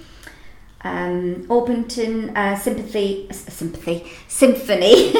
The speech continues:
<laughs> Orchestra for exhilarating summer concert. Conductor is Emily Singh. Program Weber, Overture Preciosa, O P seventy-eight. And loads of other things. They've got Bizet, Serenade,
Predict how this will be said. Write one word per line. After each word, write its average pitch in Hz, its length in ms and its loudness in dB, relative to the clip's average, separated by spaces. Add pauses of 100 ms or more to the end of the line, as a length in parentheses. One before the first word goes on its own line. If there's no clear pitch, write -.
(220)
<laughs> - 160 -10
Orchestra 233 560 -2
for 214 200 -2
exhilarating 254 800 -4
summer 214 380 -8
concert. 175 600 -12 (380)
Conductor 233 540 -8
is 202 200 -8
Emily 196 340 -8
Singh. 233 600 -10 (260)
Program 208 800 -6 (120)
Weber, 208 460 -6 (120)
Overture 208 680 -6 (220)
Preciosa, 202 840 -12 (960)
O 208 120 -2
P 196 340 -8
seventy-eight. 175 720 -14 (720)
And 190 100 -8
loads 180 200 -6
of 175 60 -14
other 170 160 -8
things. 170 420 -14 (200)
They've - 140 -18
got - 180 -10
Bizet, 185 420 -10
Serenade, 175 680 -10